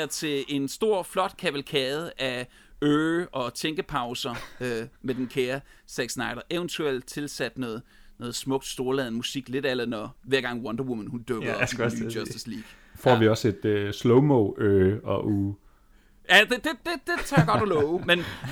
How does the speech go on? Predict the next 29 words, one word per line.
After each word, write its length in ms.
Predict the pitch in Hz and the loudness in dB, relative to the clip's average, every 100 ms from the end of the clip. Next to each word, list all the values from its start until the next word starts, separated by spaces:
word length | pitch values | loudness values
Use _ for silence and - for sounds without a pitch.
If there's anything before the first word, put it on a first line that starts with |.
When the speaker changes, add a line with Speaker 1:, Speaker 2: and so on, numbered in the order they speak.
| 180 | -2
Speaker 1:
men 160 | 175 | 0
jeg, 120 | 175 165 | 0 0
jeg 60 | 180 | -2
er 40 | |
stadigvæk 340 | 175 233 240 220 | 0 0 0 -2
lidt 120 | 262 | 0
i 40 | |
overvejelsesfasen, 800 | 208 214 208 170 156 - 147 143 | 0 0 -4 -4 -6 -2 0 0
når 60 | 143 | -2
man 100 | 127 | -2
skal 160 | - 135 | -2 0
lave 180 | 131 | 0
det 80 | 139 | 0
i 100 | 131 | -4
fire 220 | 117 135 | -4 -6
tre 260 | 120 - 143 | -4 -2 -2
og 60 | 131 | 0
sort-hvid. 420 | 147 120 123 143 | -2 -4 -4 -8
Det 60 | - - - | -8 -14 -8
kan 80 | 143 | 0
godt 140 | 170 | 2
være, 100 | 170 | 2
det 100 | 170 | 0
lige 140 | 175 180 | 2 0
er 40 | |
et 80 | 151 | 0
skridt 220 | - 143 | -4 -8
for 100 | - | -6
langt, 240 | 117 64 | -8 -10